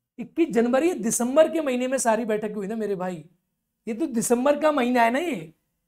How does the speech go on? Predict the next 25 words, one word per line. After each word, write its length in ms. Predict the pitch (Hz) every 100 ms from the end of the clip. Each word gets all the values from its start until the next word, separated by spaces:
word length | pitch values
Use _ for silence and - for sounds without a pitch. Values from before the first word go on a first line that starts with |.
| _ 214
भाई, 100 | 247
जनवरी 420 | 233 240 269 320
अलग 200 | 302 302
है, 140 | 294 294 - _ _ _
तो 60 | -
दिसंबर 500 | 208 - 254 311 320
का 120 | 320
महीना 280 | 269 247 208
है। 220 | 170 160 _ _ -
जो 60 | 254
प्रथम 400 | - 254 311 339
बैठकें 380 | 277 254 269 285
हुई, 200 | 254 262
जो 100 | 294
प्रथम 360 | - 240 277 285
सत्र 280 | 254 - 240
हुआ, 420 | 220 214 285 - _ _ _
ये 100 | 208
सिर्फ 180 | - 349
दिसंबर 480 | 240 196 240 262 311
के 120 | 339
महीने 300 | 302 254 254
में 80 | 254
हुआ 220 | 214 180
था, 180 | 170 -